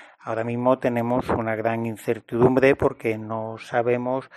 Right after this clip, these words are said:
eh, qué tipo de cliente nos vamos a encontrar, cómo va a reaccionar la gente, cómo va a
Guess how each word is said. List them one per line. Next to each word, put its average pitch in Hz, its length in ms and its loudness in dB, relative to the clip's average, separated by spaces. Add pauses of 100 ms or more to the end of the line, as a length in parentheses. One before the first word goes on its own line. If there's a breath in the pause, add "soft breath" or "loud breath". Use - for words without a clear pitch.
(440 loud breath)
eh, 107 520 -4
qué 120 160 -2
tipo 123 340 0
de 110 180 0
cliente 120 540 -2
nos 110 180 -2
vamos 113 360 -2
a 113 80 -6
encontrar, 123 680 4
cómo 117 220 0
va 113 80 4
a 110 40 4
reaccionar 113 500 -2
la 110 120 -2
gente, 127 360 -4
cómo 113 200 0
va 113 200 4
a 113 80 -4